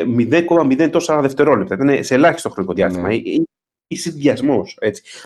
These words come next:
Speaker 1: Επομένως, πολλοί τα βάζαν στην τύχη και λένε,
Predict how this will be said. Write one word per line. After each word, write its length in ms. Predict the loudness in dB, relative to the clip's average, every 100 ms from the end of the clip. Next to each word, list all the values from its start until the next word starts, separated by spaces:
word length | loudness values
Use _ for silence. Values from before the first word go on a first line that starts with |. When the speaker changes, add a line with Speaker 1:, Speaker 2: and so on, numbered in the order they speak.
| _ _ _ -14
Speaker 1:
Επομένως, 520 | -4 0 2 0 2
πολλοί 240 | 2 2
τα 100 | 2
βάζαν 200 | 2 2
στην 220 | 0 -4
τύχη 180 | 0 0
και 100 | 2
λένε, 300 | 2 2 0